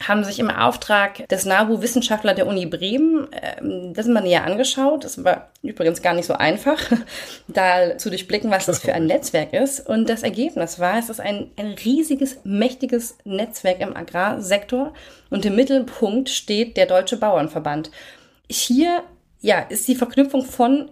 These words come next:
Speaker 1: Politik und Industrie, also die Verknüpfung im Prinzip der C-D-U-C S U-Fraktion und dem Deutschen Bauernverband. Es gibt bestimmte Netzwerkknotenpunkte, Forum Moderne Landwirtschaft, Verbindungsstelle Landwirtschaft, Industrie,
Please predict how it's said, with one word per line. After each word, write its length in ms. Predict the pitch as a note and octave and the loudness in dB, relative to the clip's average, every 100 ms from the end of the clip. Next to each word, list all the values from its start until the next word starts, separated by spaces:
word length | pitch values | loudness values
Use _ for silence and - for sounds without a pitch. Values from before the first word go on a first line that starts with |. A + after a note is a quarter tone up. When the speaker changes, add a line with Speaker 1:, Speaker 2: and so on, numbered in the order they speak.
| - | -4
Speaker 1:
Politik 540 | A3+ G3 G3 B3+ C4 | 0 0 2 2 2
und 120 | G#3+ | 0
Industrie, 720 | - G3+ E3+ - - G#3+ D#4 - | -2 -2 -2 -4 -2 0 0 -2
also 440 | - F3+ F3+ E3 - - - - - | -2 0 2 2 -2 -16 -18 -20 -20
die 460 | - G#3+ F#3+ G3+ - | -20 -14 -8 -8 -8
Verknüpfung 640 | - G#3+ G#3 G#3 F#3 D#3 - | -14 -2 0 0 -2 -4 -4
im 140 | F#3+ | -6
Prinzip 480 | - F#3 - A#3 - | -8 -12 -4 -4 2
der 160 | E3 | 0
C-D-U-C 680 | - G3+ E3+ E3 F#3 - F3 | 0 -6 -6 -8 -10 -4 -2
S 160 | E3 - | -2 -4
U-Fraktion 600 | G#3 - A#3+ - C4 C4 | -6 -4 -6 -2 2 2
und 140 | B3+ | 2
dem 100 | B3+ | 0
Deutschen 360 | A#3 A#3+ A#3+ A#3 | 2 2 4 2
Bauernverband. 640 | A#3 A#3 A#3 A#3+ A#3+ C4 - - - - - | 4 2 0 0 0 0 -4 -18 -18 -20 -16
Es 240 | - - - | -8 -8 -6
gibt 160 | G#3+ | -8
bestimmte 340 | G3+ - F3 E3+ | -8 -10 -8 2
Netzwerkknotenpunkte, 1300 | A3 B3+ - A3 A3+ A3+ - A#3 B3+ A#3+ A#3+ A#3+ A#3 | 2 2 -2 0 0 -4 -2 0 2 0 0 0 0
Forum 340 | A3+ G3 F3+ F#3+ | -4 -4 -2 0
Moderne 260 | E3+ F3 | 2 4
Landwirtschaft, 680 | E3+ G#3+ - - G#3 G3 - | 4 0 -2 -2 2 0 0
Verbindungsstelle 600 | - F3 F#3+ F#3 F3+ F3+ | -10 -8 -6 -6 -4 -2
Landwirtschaft, 560 | E3+ E3 - - F3+ - | 0 -2 -4 -6 -8 -8
Industrie, 560 | F3 E3+ - G#3+ A#3 | -10 -10 -8 -2 -2